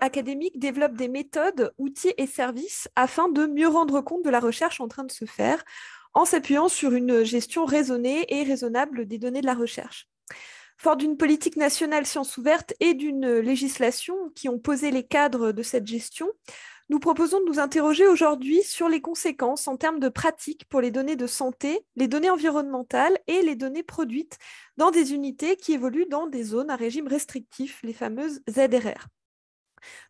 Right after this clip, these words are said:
Donc, santé, environnement, zone à régime restrictif, peut-on ouvrir le coffre-fort des données de la recherche ?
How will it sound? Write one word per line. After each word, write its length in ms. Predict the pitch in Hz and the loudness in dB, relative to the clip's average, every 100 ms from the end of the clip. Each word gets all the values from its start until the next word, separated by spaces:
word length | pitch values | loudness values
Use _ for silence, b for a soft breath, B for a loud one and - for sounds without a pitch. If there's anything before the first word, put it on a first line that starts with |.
| - | -8
Donc, 120 | 220 | -2
santé, 480 | - 277 269 311 349 | 2 2 4 2 2
environnement, 640 | 262 254 262 240 240 262 330 | 2 4 6 6 4 2 2
zone 240 | 269 330 | 2 2
à 60 | 285 | 2
régime 280 | 269 294 277 | 0 -2 -4
restrictif, 640 | 254 - 233 - 339 - | -4 -6 -14 -4 -4 -2
peut-on 320 | 302 285 359 | -4 0 0
ouvrir 400 | 359 247 247 330 392 B B B | 2 0 0 -2 -4 B B B
le 120 | 311 | -2
coffre-fort 640 | 349 330 - 262 - 311 311 | 2 0 0 -4 0 0 0
des 120 | 269 | -4
données 360 | 233 247 320 - | -4 -4 -8 -10
de 140 | 220 | -6
la 180 | 294 262 | 0 2
recherche ? 540 | 240 233 - - - | 2 -2 -6 -14 -18